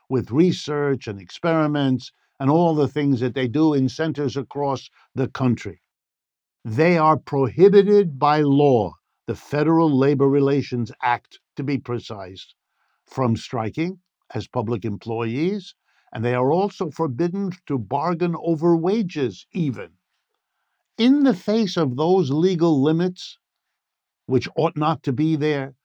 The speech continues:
which violate the whole spirit of free collective bargaining by employees, they have decided to form a union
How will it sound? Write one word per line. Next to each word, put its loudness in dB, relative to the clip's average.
which 0
violate 2
the -4
whole -2
spirit -2
of -4
free 2
collective -2
bargaining 0
by -6
employees, -2
they 0
have -2
decided 0
to 2
form 0
a 2
union 2